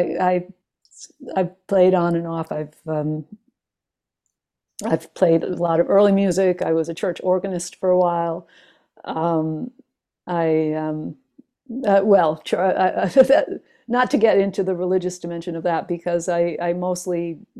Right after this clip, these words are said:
worked as a, um, as a sub, what they call a supply organist. And, um, so that I, I was not, you know, I might have a, a gig that was several months long because the, the,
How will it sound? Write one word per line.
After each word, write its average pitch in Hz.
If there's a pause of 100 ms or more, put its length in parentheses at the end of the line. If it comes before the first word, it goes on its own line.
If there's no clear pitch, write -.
(140)
worked 170
as 165
a, 160
um, 156 (480)
as 165
a 180
sub, 170 (520)
what 160
they 165
call 170
a 147
supply 165
organist. 151
And, 156
um, 156 (460)
so 175
that 170
I, 165
I 165
was 160
not, 165 (120)
you 262
know, 160
I 156
might 165
have 160
a, 156 (140)
a 175
gig 165
that 160
was 156 (100)
several 165
months 151
long 156
because 151 (100)
the, - (180)
the, 147